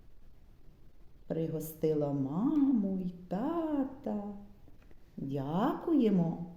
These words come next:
ведмежаті. А тепер розпочнемо наше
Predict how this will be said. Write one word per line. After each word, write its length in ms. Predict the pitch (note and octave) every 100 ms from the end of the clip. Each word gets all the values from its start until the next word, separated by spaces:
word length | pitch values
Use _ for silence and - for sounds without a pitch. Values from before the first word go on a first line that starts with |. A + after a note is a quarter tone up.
| -
ведмежаті. 1400 | D#3 D3 C#3 D3 E3+ D4 F#4+ E4 B3 A#3+ A#3 - - B3 A#3 - - - - - - - - - - - -
А 120 | E3+
тепер 460 | - D3+ C4+ D#4+ G3+
розпочнемо 1000 | G3+ - E3+ E3 - D3+ F3+ F#3+ D#3+ C#3
наше 400 | D#3+ D#3+ -